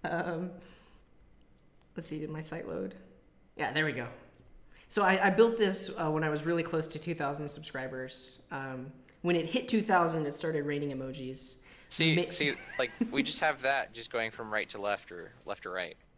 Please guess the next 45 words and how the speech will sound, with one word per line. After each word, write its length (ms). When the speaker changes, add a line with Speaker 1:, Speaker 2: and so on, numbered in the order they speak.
Speaker 1:
Okay, 320
it 80
wa-, 320
uh, 20
we 120
used, 500
so 120
there 100
was, 100
this 180
was 120
a 60
lot 200
of 80
JavaScript 540
to 80
make 180
this, 280
these 180
emojis 420
happen. 440
Um, 440
I'm 60
gonna 100
put 160
it 60
down 160
as 120
a 40
stretch. 640
Speaker 2:
Yeah, 200
and, 220
and 160
I 80
think 320
slower. 720
It's 180
like 160
a 80
majestic 640
procession. 540
This 200
is 80
kind 320
of 180